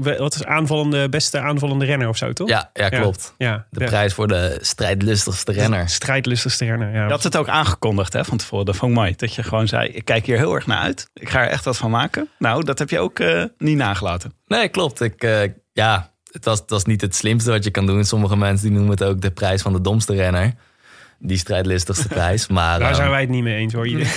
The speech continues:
Speaker 2: <laughs> Gelukkig, gelukkig. Ehm, ja, ik moest gewoon koersen van de ploeg. En, eh, dan doen we dat. En krijg ik niemand mee, krijg ik niemand mee. Ja,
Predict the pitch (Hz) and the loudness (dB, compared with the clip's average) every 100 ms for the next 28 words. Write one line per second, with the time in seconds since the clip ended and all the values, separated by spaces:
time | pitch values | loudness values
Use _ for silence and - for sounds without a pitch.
0 | - - 113 92 82 85 90 87 85 - | -2 0 2 0 -2 -4 -4 -4 -4 -8
1 | - - - - - - 104 107 104 98 | -18 -20 -20 -18 -14 -2 0 2 2 0
2 | - - 78 85 - 107 113 117 113 104 | -4 -4 -4 -4 -4 0 2 2 2 0
3 | 143 156 156 156 143 123 147 127 - - | 0 0 0 0 -2 0 0 0 -4 -6
4 | 98 104 104 98 95 92 90 87 - 104 | -2 2 2 2 2 2 0 -4 -4 0
5 | 98 113 143 143 104 - - 101 107 98 | 2 2 2 0 0 -2 -4 -2 0 0
6 | 110 101 104 104 98 98 98 101 92 101 | 0 2 2 2 0 0 0 2 2 2
7 | 98 87 95 127 | 2 2 0 -2